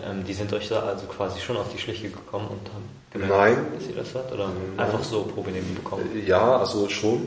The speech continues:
Speaker 1: Mhm.
Speaker 2: aber, äh, mit dem Projekt halt, ähm, ging's dann weiter.
Speaker 1: Mhm.
Speaker 2: Dass, ähm, wir,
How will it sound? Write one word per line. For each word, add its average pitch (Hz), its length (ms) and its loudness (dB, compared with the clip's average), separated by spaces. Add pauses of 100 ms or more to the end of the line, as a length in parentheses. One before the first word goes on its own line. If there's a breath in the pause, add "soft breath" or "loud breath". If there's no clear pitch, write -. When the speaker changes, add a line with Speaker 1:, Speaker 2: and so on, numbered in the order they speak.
(240)
Speaker 1:
Mhm. 104 400 -8 (100)
Speaker 2:
aber, 104 480 2
äh, - 1700 -12
mit 90 120 -6
dem 92 120 -2
Projekt 101 420 0
halt, 95 220 -4 (220)
ähm, 98 80 -4 (760)
ging's - 240 -8
dann 101 140 -2
weiter. 98 300 2 (400)
Speaker 1:
Mhm. 107 240 -8 (480)
Speaker 2:
Dass, - 420 2
ähm, 104 340 -8 (280)
wir, 101 200 -4